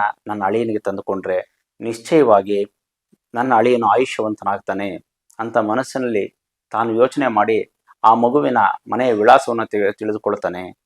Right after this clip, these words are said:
ತಿಳಿದುಕೊಂಡು ಆ ಮನೆಗೆ ಹೋಗಿ ತನ್ನ ವಿವರವನ್ನೆಲ್ಲ ಅಲ್ಲಿ ಹೇಳಿ, ಆ ಮಗು ರಾಜಕುಮಾರನೆಂದು, ಈ ರೀತಿಯಾಗಿ ಬಂದಿರುವನೆಂದು ಹೇಳಿ ಆ ಮಗುವನ್ನ ಕೊಟ್ಟು ಮದುವೆ ಮಾಡುವಂತೆ ಹೇಳ್ತಾನೆ.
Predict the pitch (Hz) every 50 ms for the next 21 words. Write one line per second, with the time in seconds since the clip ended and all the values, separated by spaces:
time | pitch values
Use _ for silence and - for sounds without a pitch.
0 | _ _ _ _ - 131 143 156 151 - 147 131 123 117 113 110 113 117 - _
1 | _ - 107 101 101 107 110 120 117 110 95 - 107 107 101 107 104 107 113 -
2 | _ _ _ _ _ _ _ - 117 113 110 110 104 104 107 127 135 135 131 123
3 | 120 113 110 113 110 107 - - - 113 113 120 117 107 98 101 - _ _ -
4 | - 104 107 110 110 117 127 123 117 107 98 104 107 117 - 113 113 117 117 117
5 | 110 107 104 104 104 104 101 - - - 101 101 101 110 117 117 - 117 110 107
6 | 104 95 101 104 104 117 117 113 113 110 107 104 101 98 - - 104 113 110 98
7 | 92 - _ _ _ _ _ _ _ - 107 107 110 110 110 120 127 127 120 113
8 | 110 107 95 92 - _ _ _ _ _ _ _ _ - 123 - - - 127 113
9 | 110 110 107 107 110 123 131 120 110 104 101 101 95 95 101 - 120 117 98 -
10 | - _ _ _ _ - - 104 104 101 - - -